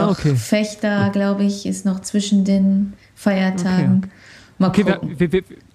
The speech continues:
Speaker 2: wir halten's offen.
Speaker 1: Genau.
Speaker 2: Vielleicht stehst du bei Deutschland am Start, wir wissen's nicht. Eventuell. Mal gucken,
Speaker 1: Eventuell,
Speaker 2: vielleicht.
Speaker 1: ja,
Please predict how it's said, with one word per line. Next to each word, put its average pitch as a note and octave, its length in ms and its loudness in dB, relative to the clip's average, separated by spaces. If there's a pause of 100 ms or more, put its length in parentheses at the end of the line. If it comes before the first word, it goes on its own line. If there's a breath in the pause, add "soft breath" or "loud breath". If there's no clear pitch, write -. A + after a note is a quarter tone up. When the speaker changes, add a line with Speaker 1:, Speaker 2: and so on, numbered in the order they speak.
(120)
Speaker 2:
wir E3 100 0
halten's F3 220 -4
offen. D#3 180 -4
Speaker 1:
Genau. G3 340 0
Speaker 2:
Vielleicht F3 260 0
stehst F3 200 0
du D3+ 40 -4
bei D#3+ 100 2
Deutschland D3 320 -2
am C3 40 -2
Start, C3 240 -6
wir C3+ 80 -2
wissen's C3+ 220 -6
nicht. F#3 200 0
Eventuell. D3 360 -2
Mal D3 80 -4
gucken, D#3+ 160 -2
Speaker 1:
Eventuell, D#3+ 420 -2
Speaker 2:
vielleicht. E3 180 0
Speaker 1:
ja, E3 120 -2